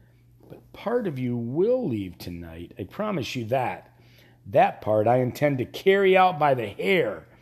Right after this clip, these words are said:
And as he strode down the corridor toward the dungeon gate, Flagg began to laugh, a sound which would have given a stone statue bad dreams.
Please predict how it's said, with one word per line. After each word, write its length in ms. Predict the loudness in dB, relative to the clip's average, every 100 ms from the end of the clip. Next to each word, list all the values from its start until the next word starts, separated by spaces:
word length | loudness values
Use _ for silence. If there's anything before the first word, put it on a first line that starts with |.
| _ -20 -20 _
And 80 | -20
as 100 | -14
he 100 | -12
strode 500 | -12 -4 2 4 4
down 220 | 2 2
the 80 | 0
corridor 640 | 0 2 6 4 2 -6 -14 -20 -20 -10
toward 280 | -2 -2
the 80 | -2
dungeon 580 | 0 4 4 2 -2 -2
gate, 400 | 0 0 -2 -12 _ _ _
Flagg 420 | 0 4 4 2
began 340 | -6 -10 -12
to 80 | -12
laugh, 600 | -10 -8 -8 -10 -16 -20 _ _ -20 -12
a 40 |
sound 640 | -8 -6 -2 0 0 -2 -4
which 240 | -4 -4
would 100 | -8
have 220 | -8 -8
given 320 | 0 0 2 -4
a 60 |
stone 540 | -6 -6 0 2 2 2
statue 760 | 0 4 4 4 -2 -4 -6 -12 -20 -20 -14 2
bad 320 | 4 4 -2
dreams. 640 | -4 -2 -2 -6 -14 -14